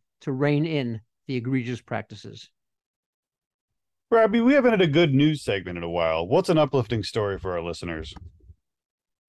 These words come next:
Speaker 1: Jeremy, although it won't impact the United States very much, at least, there's a major breakthrough happening when it comes to malaria. What most listeners may not realize is that two hundred forty-seven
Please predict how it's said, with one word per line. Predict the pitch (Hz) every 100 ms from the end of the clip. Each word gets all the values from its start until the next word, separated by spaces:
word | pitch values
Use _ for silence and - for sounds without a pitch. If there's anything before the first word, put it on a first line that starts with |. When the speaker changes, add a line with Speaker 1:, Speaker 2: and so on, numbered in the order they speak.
| _
Speaker 1:
Jeremy, | 226 240 240 233
although | 226 240 226
it |
won't | 190 208 247
impact | 226 220 202 170
the | 190
United | 190 175 135
States | - 160 139 - - -
very | 160 151 160
much, | 147 151 151
at | 147
least, | 117 135 123 _ 135 _ -
there's | 151
a | 165
major | 170 196 214 170
breakthrough | 170 175 - 156
happening | 147 151 147 143
when | 135
it | 131
comes | 156 127 -
to | 135
malaria. | 120 123 117 113 117 _ _ _ _ _ _ _ _ -
What | 175
most | 170 208 208
listeners | 202 196 202 170
may | 175 175
not | 165
realize | 170 170 160 151 143 147 139 _ _ _ -
is | 135
that | 165 151 -
two | 247 247
hundred | 247 208 185
forty-seven | - 185 185 180 - 190 165 156 147